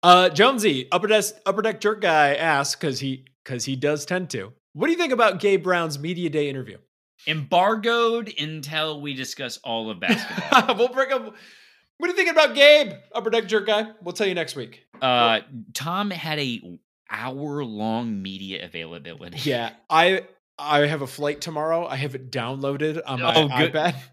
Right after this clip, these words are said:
Speaker 2: Thank God, because
Speaker 1: That
Speaker 2: I need
Speaker 1: might
Speaker 2: someone
Speaker 1: be
Speaker 2: else
Speaker 1: the
Speaker 2: to
Speaker 1: time
Speaker 2: watch it.
Speaker 1: when I actually sit down and watch that blasted thing, 'cause good God.
Speaker 2: <laughs> But by all accounts, he's very excited about Max Christine, can't contain his excitement.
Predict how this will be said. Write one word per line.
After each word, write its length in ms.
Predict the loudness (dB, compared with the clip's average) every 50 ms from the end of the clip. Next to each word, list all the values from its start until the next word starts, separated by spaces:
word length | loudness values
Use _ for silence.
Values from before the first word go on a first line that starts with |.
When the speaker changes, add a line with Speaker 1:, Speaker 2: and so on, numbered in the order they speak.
| _ -16 -10 -6
Speaker 2:
Thank 240 | -6 -6 -6 -4
God, 360 | -4 -2 0 0 0 -2 -2 -6
because 220 | -8 -8 -4 0
Speaker 1:
That 260 | 2 4 4 4 2
Speaker 2:
I 20 | 0
need 120 | -4 -2
Speaker 1:
might 80 | -2 0
Speaker 2:
someone 140 | 0 -2 -2 -4
Speaker 1:
be 40 | -4
Speaker 2:
else 80 | -4
Speaker 1:
the 60 | -6 -6
Speaker 2:
to 40 | -6
Speaker 1:
time 240 | -6 -4 -4 -4 -6
Speaker 2:
watch 120 | -8 -10
it. 120 | -14 -18 -16 -14
Speaker 1:
when 180 | -10 -8 -8
I 140 | -6 -6 -6 -8
actually 340 | -8 -10 -12 -12 -12 -12 -12
sit 200 | -12 -14 -14 -12
down 220 | -12 -12 -12 -12
and 80 | -14 -14
watch 220 | -14 -14 -14 -14
that 160 | -16 -16 -14 -10
blasted 400 | -10 -10 -10 -10 -12 -16 -18 -18 -16
thing, 240 | -16 -18 -18 -18 -18
'cause 160 | -18 -20 -18
good 280 | -14 -12 -12 -12 -12 _
God. 260 | -14 -12 -12 -14 -16 -18 _ _ _ _ -18
Speaker 2:
<laughs> 80 | -18 -16 _ -16 -18 -18 _ _ _ -8 -8 -8 -8 -8 -10 -10 -8 -8 -10 -10 -10 -10 -10 -10 -12 -12 -14 -20 -16 -14 -12 -12 -12 -14 _ _ _ _ _ _ _ -14 -14 -14 -14 -16 -20 _ _
But 120 | -8 -4 2
by 120 | 4 4
all 140 | 4 4 2
accounts, 320 | 0 -2 -4 -6 -6 -6 -8
he's 160 | -8 -10 -10
very 320 | -8 -8 -8 -8 -8 -8
excited 320 | -10 -12 -14 -16 -16 -16 -16
about 160 | -18 -18 -12
Max 240 | -10 -10 -10 -10 -10
Christine, 480 | -12 -12 -12 -12 -10 -10 -10 -10 -12 -12
can't 300 | -14 -16 -16 -16 -16 -18
contain 400 | -20 -18 -16 -14 -14 -14 -14 -16
his 120 | -18 -20
excitement. 640 | -20 -20 -18 -18 -20 -20 _ -20 -20 -20 -20 -20 -20